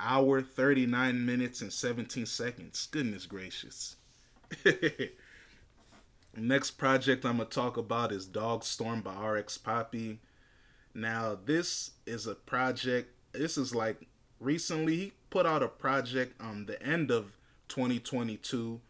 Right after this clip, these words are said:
first week out deluxe. He was also incarcerated. He's home now. Um, this is his second project in, like, what,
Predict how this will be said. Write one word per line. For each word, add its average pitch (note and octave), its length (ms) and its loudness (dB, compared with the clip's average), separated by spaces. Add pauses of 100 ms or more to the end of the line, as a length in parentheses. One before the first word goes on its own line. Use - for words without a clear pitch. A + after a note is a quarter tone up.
(360)
first A#2 360 0
week A#2+ 280 -2
out A2+ 200 0
deluxe. G#2+ 440 -4
He B2+ 100 2
was A#2 240 2
also A2 320 0
incarcerated. G#2 840 -4
He's A#2+ 240 -4
home G2+ 320 -8
now. G2+ 400 -10 (680)
Um, G#2 500 -8
this C3 200 -2
is A2+ 100 -4
his G2+ 180 -8
second A#2 500 -4
project A2 640 -4
in, F#2 140 -12
like, F2+ 180 -12
what, F#2 260 -10